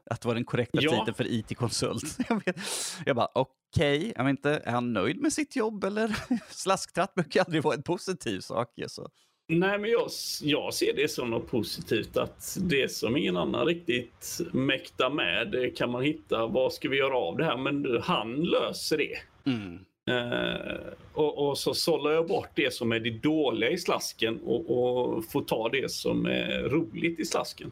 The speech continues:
Speaker 1: Mm.
Speaker 2: Vad konstigt det låter, roligt i slasken. Ja.
Speaker 1: Vi hade roligt i slasken. Yeah, yeah. Nya,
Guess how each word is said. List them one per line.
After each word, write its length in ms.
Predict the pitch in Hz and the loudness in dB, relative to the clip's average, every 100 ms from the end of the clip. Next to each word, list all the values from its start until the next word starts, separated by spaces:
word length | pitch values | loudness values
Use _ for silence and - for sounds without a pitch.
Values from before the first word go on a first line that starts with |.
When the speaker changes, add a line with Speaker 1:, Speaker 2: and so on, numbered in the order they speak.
| - | -6
Speaker 1:
Mm. 140 | 101 82 69 - _ _ | -6 -6 -10 -14 _ _
Speaker 2:
Vad 160 | 120 - | -4 -2
konstigt 360 | 131 - - | -4 -4 -2
det 100 | 151 | 0
låter, 260 | 135 120 127 | 0 -2 0
roligt 480 | 113 165 120 113 - | 2 0 0 -6 -4
i 40 | |
slasken. 500 | - 143 127 - 139 139 - - - - | -4 -2 -4 -6 -8 -10 -18 -18 -8 0
Ja. 300 | 131 190 - - - | 0 -2 -8 -16 -4
Speaker 1:
Vi 60 | |
hade 300 | 110 135 110 | -2 0 -2
roligt 560 | 104 151 151 151 147 117 | 0 0 0 -2 -4 -6
i 40 | |
slasken. 600 | 117 139 - 156 151 113 - | -6 -6 -6 -6 -6 -8 -12
Yeah, 500 | 95 147 156 143 131 - | -6 -4 -4 -6 -8 -10
yeah. 380 | - 147 147 131 - - - | -6 -4 -4 -8 -12 -20 -14
Nya, 320 | 110 117 113 | -6 -2 -2